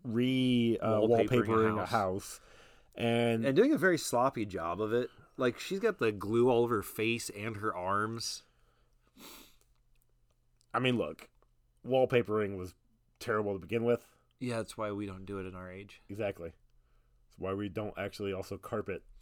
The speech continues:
Speaker 1: perfectly hardwood floor.
Speaker 2: Right.
Speaker 1: I don't know what people were thinking back then.
Speaker 2: They were monsters. They were like, Oh, everybody's got carpet. We might as well get carpet because, uh, you know,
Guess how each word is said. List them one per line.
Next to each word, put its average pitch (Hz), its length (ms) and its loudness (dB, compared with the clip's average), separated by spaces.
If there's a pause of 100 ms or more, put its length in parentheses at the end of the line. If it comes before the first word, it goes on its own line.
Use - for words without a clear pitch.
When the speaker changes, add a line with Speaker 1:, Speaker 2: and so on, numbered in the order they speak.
(560)
Speaker 1:
perfectly 107 480 -4
hardwood 98 480 -6
floor. 95 440 -6 (380)
Speaker 2:
Right. 101 380 -6 (440)
Speaker 1:
I 98 60 -10
don't 113 180 0
know 110 140 -2
what 101 160 -4
people 104 160 -4
were 95 100 -4
thinking 95 340 -8
back 92 180 -10
then. 98 220 -8 (120)
Speaker 2:
They 160 80 -2
were 117 80 0
monsters. 95 480 -10
They 120 80 -4
were 117 80 2
like, 120 100 -2
Oh, 175 200 8
everybody's 151 360 2
got 117 140 -4
carpet. 123 320 0
We 104 60 -6
might 113 100 -4
as 110 100 -6
well 110 100 -8
get 104 160 -8
carpet 113 340 -2
because, 95 460 -10
uh, 95 100 -10
you 95 180 -10
know, 92 240 -16